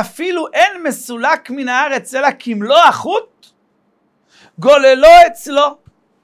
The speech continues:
זאת אומרת, רב שמעון אומר כ-, אה, רבי יהודה אומר ככה, אם זה יונח כבר על הקרקע, אף על פי שקצה האחד בידו ומדאורייתא מותר לו להחזיר את זה, אני מסכים שאנחנו אוסרים עליו.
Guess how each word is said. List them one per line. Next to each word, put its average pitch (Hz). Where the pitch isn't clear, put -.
זאת 190
אומרת, 339
רב 277
שמעון 320
אומר 302
כ-, 294
אה, 240
רבי 220
יהודה 320
אומר 277
ככה, -
אם 381
זה 320
יונח 262
כבר 240
על 220
הקרקע, 226
אף 330
על 349
פי 330
שקצה 269
האחד 254
בידו 240
ומדאורייתא 226
מותר 226
לו 208
להחזיר 185
את 175
זה, 208
אני 285
מסכים 311
שאנחנו 240
אוסרים 233
עליו. 180